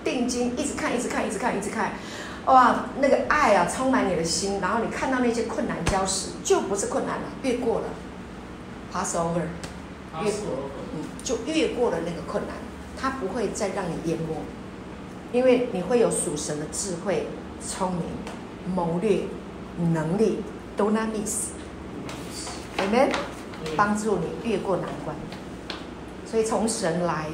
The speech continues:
Speaker 1: 的智慧、聪明帮助我们。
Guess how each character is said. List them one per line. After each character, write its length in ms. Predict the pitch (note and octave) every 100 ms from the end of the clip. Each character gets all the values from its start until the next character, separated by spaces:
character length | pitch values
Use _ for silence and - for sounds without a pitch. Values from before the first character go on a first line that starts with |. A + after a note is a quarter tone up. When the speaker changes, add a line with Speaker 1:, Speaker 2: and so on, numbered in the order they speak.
| E3 -
Speaker 1:
的 160 | C#3 -
智 220 | - A3+
慧、 120 | G#3+ F#3
聪 240 | F#3 F3+
明 120 | E3+ D3 D3 - - - - - - - - - - -
帮 160 | G3 G3
助 60 |
我 80 |
们。 80 | F3